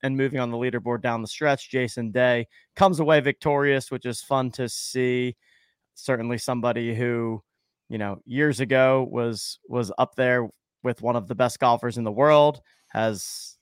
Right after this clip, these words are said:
you know, maybe had some, some fallout over the past couple of years, but has really been playing some solid golf lately. So great to see him getting back into the winner's circle. Scotty Scheffler, as always, hanging around in the mix, finishing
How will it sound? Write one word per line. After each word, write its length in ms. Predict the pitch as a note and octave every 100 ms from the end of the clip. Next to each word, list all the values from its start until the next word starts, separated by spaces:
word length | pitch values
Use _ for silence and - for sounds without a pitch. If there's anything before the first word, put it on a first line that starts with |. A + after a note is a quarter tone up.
| _
you 80 | A2+
know, 160 | G2+ F2
maybe 300 | A2 A2 A2
had 260 | A2 A2
some, 420 | - A2 G#2 G#2 A2+ _
some 240 | - - G2
fallout 500 | C3+ B2 A#2+ A#2 -
over 140 | A2
the 80 | G#2
past 280 | B2+ A#2 -
couple 180 | B2 A2
of 100 | G#2+
years, 260 | C3 A#2+
but 140 | A2 A2+
has 220 | A2 -
really 200 | C#3+ F#3
been 120 | C3
playing 280 | G#2+ C3 C3
some 320 | - A2+ G#2+ - - - _
solid 360 | - D3 C3+ B2+
golf 260 | C3+ C3+
lately. 340 | C3 B2+ C3 C3
So 180 | A#2+ A2+
great 240 | B2 B2
to 60 | A#2+
see 200 | - B2
him 280 | A#2+ A2+ - _ _ -
getting 240 | D3 C3
back 260 | A#2+ C3 B2
into 240 | C3 A#2 A#2+
the 140 | A#2
winner's 500 | A2+ B2 A#2+ A#2 - -
circle. 580 | - B2+ A2+ B2 A2+
Scotty 400 | G#2+ - B2+ B2
Scheffler, 580 | A2 C#3 B2+ - B2 A#2 - _ -
as 220 | D3+ C#3+
always, 520 | D3 D3 C#3+ C#3 C3+ - _ _
hanging 340 | - E3 D#3+ C#3+
around 320 | C#3 C#3 C3+
in 100 | C3
the 80 | B2+
mix, 320 | B2+ B2+ -
finishing 640 | C#3 B2+ - B2+ A#2+ A#2